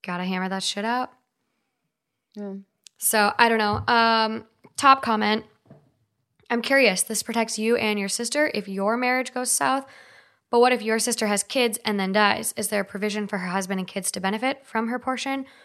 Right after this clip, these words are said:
Speaker 1: of your partnerships? The children inherit her share of the houses under guardianship of a lawyer until they're of age."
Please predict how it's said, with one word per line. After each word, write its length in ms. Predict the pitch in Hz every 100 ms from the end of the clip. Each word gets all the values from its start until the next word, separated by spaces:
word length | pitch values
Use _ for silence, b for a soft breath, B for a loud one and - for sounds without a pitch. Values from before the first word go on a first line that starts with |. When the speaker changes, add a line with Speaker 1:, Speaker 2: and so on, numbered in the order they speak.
| B B -
Speaker 1:
of 140 | 254
your 100 | 277
partnerships? 680 | 269 277 277 262 285 285 - - _ _ _ _ _
The 100 | 247
children 420 | 247 - 233 262
inherit 520 | 285 277 240 226 220 208
her 180 | 220
share 360 | 202 233 220 -
of 100 | 202
the 80 | 208
houses 420 | 190 190 196 190 -
under 220 | 214 208
guardianship 640 | 202 190 196 214 208 247 247
of 100 | 214
a 40 | 190
lawyer 320 | 190 185 185 -
until 260 | 185 190
they're 180 | 180 -
of 140 | - -
age." 480 | - - - -